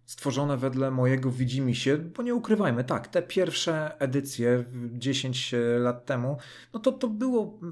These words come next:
w ogromnym, największym, dziewięćdziesięciu procentach moje, moje widzimisię, moje postrzeganie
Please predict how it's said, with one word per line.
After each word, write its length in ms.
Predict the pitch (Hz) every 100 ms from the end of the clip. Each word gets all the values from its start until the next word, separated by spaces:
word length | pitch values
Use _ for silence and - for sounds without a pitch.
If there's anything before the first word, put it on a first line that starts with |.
| 151
w 180 | - -
ogromnym, 520 | 151 170 170 127 117
największym, 640 | 127 123 156 135 120 113
dziewięćdziesięciu 1080 | 110 120 127 123 147 143 - 143 131 123 123 -
procentach 600 | 127 123 143 127 117 -
moje, 400 | 127 123 123 120
moje 320 | 120 123 120
widzimisię, 600 | 113 110 120 117 110 110
moje 240 | 117 117
postrzeganie 720 | 113 120 - 117 117 117 110